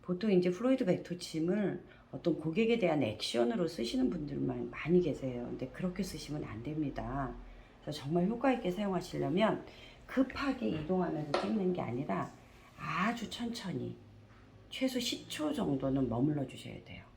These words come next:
십 초. 어, 십 초 정도를 머물러 주시면서, 아, 이 밑에 있는, 엉겨 있는 에너지, 조금 더 명확하게 얘기하면 근육의 결의 방향이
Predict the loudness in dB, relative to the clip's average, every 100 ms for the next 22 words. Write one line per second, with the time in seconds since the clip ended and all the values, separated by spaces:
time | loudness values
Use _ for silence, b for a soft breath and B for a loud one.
0 | -20 -20 -16 -16 -14 -14 -14 -18 -20 -20
1 | -20 -14 -12 -12 B B -6 -2 2 2
2 | 4 4 4 4 6 6 2 -2 -4 -4
3 | -2 0 0 2 2 0 B B B -4
4 | 0 2 2 0 -6 B B -2 2 2
5 | 2 2 4 4 4 4 4 4 2 6
6 | 6 6 4 2 2 2 4 4 2 -2
7 | B B B 2 4 2 -2 -4 -8 -8
8 | -14 -20 B B B -6 -2 6 8 8
9 | 6 6 4 2 2 2 0 2 2 4
10 | 2 2 -2 0 2 4 2 0 -2 -4
11 | 0 0 0 -2 -2 0 0 0 0 -2